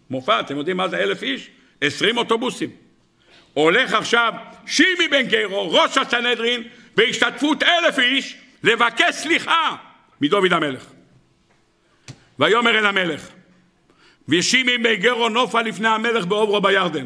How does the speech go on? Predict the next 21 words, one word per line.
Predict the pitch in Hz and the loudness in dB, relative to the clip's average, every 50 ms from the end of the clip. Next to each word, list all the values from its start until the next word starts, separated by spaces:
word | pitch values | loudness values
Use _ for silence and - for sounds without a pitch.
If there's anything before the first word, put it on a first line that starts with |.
| 113 131 | -8 -10
עבר | 151 147 170 196 196 190 | -6 -2 -2 0 0 0
את | 190 190 | -2 -2
הירדן, | 185 180 175 202 202 175 | -2 0 0 0 0 -2
נפל | 160 - 175 165 | -2 -2 -2 -2
לפניו. | 151 143 131 131 135 113 107 - _ _ _ _ _ _ _ _ _ _ - - - - _ - | -2 -4 -8 -10 -16 -16 -18 -20 _ _ _ _ _ _ _ _ _ _ -20 -20 -20 -20 _ -2
ויאמר | - 208 226 233 247 254 262 285 285 285 277 285 285 277 277 277 | 0 0 2 2 2 2 2 2 2 2 2 2 2 2 2 2
אל | 277 269 | 2 2
המלך, | 269 269 262 277 285 285 277 277 277 269 247 196 - - - - - _ _ _ _ _ _ _ _ _ _ _ _ _ - | 0 0 0 0 0 0 0 0 0 0 -2 -4 -6 -10 -18 -20 -20 _ _ _ _ _ _ _ _ _ _ _ _ _ 0
פונה | 226 240 247 254 285 285 269 | 2 2 4 4 2 2 2
שימי | 277 - 285 311 330 311 302 277 | 2 2 2 2 2 2 2 2
לדוד | 277 285 277 269 277 302 320 302 285 277 262 269 | 2 2 2 2 2 2 2 2 0 -2 0 0
המלך, | 269 262 277 285 277 269 269 254 - | -2 0 0 0 0 0 0 0 0
עכשיו | 226 208 - - 254 269 277 269 | -2 -2 0 0 0 0 0 -2
הוא | 277 - - | -4 -2 0
כבר | 262 254 262 | 0 0 2
מלך, | 262 277 285 277 269 269 233 | 2 2 2 4 2 0 0
מקודם | 208 214 196 - 226 277 277 269 277 269 | -2 -4 -2 2 2 2 2 2 0 -2
הוא | 277 269 262 | -2 -4 -2
קרא | - 254 262 269 277 285 | 0 0 2 2 2 2
לו | 269 269 262 | 2 2 2
דוד. | 254 269 285 311 320 320 330 330 330 330 320 294 262 | 2 2 2 2 2 2 4 4 4 4 2 0 -2